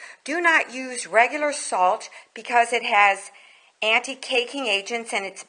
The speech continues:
bleached and the minerals are removed. Use a pure salt. And then I'm gonna grind some pure pepper. As an option, I have ground some mustard powder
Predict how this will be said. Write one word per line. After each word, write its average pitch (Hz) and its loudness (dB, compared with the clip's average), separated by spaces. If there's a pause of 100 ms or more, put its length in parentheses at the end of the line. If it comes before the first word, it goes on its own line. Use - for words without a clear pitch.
bleached 240 -8
and 208 -10
the 202 -6
minerals 220 0
are 185 4
removed. 185 -4 (180)
Use 311 -6
a - -6
pure 254 -4
salt. 208 2 (320)
And 233 -4
then 320 4
I'm 311 2
gonna 269 4 (240)
grind 247 4
some 220 0 (400)
pure 262 4 (340)
pepper. - 2 (180)
As 240 -4
an 381 -2 (100)
option, 233 0 (340)
I 214 4
have 214 4
ground 220 4
some 214 -2
mustard 269 0
powder 151 2